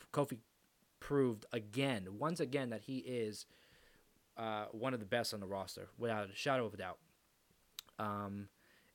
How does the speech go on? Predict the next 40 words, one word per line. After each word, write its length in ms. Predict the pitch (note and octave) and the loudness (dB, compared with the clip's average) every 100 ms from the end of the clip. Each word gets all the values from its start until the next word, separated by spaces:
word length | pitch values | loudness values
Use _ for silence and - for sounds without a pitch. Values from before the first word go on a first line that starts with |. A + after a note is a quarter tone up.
| - | 2
A 120 | F3 | 4
J 120 | E3 | 4
Styles 340 | - D#3 B2+ - | 6 6 6 4
putting 240 | A#2+ A#2 | -2 -2
on 100 | G#2+ | -2
a 60 | G#2 | 0
great 200 | G#2 G2 | -2 0
showing. 380 | G#2+ F#2+ F#2 F#2 - _ _ | -2 -4 -6 -12 -20 _ _
Sheamus 480 | - F3 F#3 F#3+ F3 | -2 2 4 4 2
and 160 | C#3+ A#2+ | 0 2
Drew 160 | C#3+ | 4
McIntyre, 420 | D3+ C3+ D3 D3+ C3 | 4 4 4 4 6
we, 120 | B2 G#2+ - | 4 -2 0
we 220 | D3+ D3 - | 2 2 0
kind 200 | - F3+ | 4 4
of 100 | A#2 | 4
knew 200 | B2 C3 | 2 4
where 180 | B2 B2 | 6 4
this 180 | B2 - | 4 -2
was 120 | A2 | 0
gonna 180 | A#2+ G#2 | 0 2
go. 220 | A#2 A2 | 4 4
We 100 | A2 | 4
knew, 260 | A2+ A2 G#2 - - - | 2 0 -2 -10 -20 -10
you 80 | A#2 | -6
know, 140 | G#2 G#2 | -4 -6
with 120 | A2 | -8
the 60 | G2 | -2
build 280 | A#2 A2+ - | 2 0 0
to 120 | G#2+ | -2
them, 320 | G#2+ A2 A2 - - - - - | 0 0 -2 -6 -16 -20 -20 -6
this 180 | A#2+ - | -4 -4
was 120 | G#2 | -4
gonna 160 | A#2 G#2+ | -2 -2
be 500 | A2+ A2 G#2+ G#2 G2+ _ - - | 0 0 0 -2 -6 _ -18 -6
a 80 | A2 | -2
moment 440 | G#2+ A2 A2+ A2+ | 0 0 0 -2
for 160 | - G2+ | -4 -2
them. 320 | G#2+ G#2+ A2+ - - - _ - - _ G#2 | -2 -4 -6 -12 -20 -20 _ -20 -20 _ -6
Um, 600 | G2+ G2+ G2+ G2+ G#2 | -4 -4 -6 -6 -6